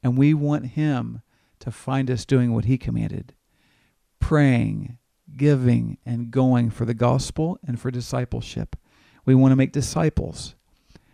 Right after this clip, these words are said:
who are the faithful servant of Matthew twenty-four, who are watching for the Master to come and are ready when he does. They're doing what he commanded.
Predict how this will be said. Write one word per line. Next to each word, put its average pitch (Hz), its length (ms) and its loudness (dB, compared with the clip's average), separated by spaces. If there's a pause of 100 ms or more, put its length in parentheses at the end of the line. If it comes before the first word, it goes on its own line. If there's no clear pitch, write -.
(180)
who 135 140 2
are 120 160 4
the 110 120 -4
faithful 131 540 -4
servant 120 520 -6
of 107 120 -10
Matthew 117 380 -2
twenty-four, 123 720 -4 (520)
who - 140 -10
are 113 80 -8
watching 120 520 2
for 165 160 -6
the 160 80 -2
Master 151 400 -6
to 151 120 -10
come 120 320 -12 (1160)
and 113 100 -2
are 107 140 -2
ready 117 560 0 (540)
when 113 140 -2
he 107 100 -2
does. 104 420 -6 (240)
They're 123 160 0
doing 113 640 2 (100)
what 120 400 0
he 117 240 -2
commanded. 113 640 -8